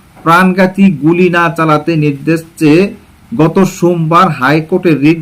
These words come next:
দাখিল করেন দুই আইনজীবী। তারা হলেন আইনজীবী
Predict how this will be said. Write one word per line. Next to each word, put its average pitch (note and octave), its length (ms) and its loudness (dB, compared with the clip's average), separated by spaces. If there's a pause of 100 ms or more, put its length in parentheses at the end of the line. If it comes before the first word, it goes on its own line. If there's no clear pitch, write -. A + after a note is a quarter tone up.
(140)
দাখিল D3+ 360 -2
করেন D3+ 360 0
দুই D#3+ 360 0
আইনজীবী। B2 460 -2 (580)
তারা D#3+ 220 4
হলেন F#3 360 2
আইনজীবী E3+ 760 0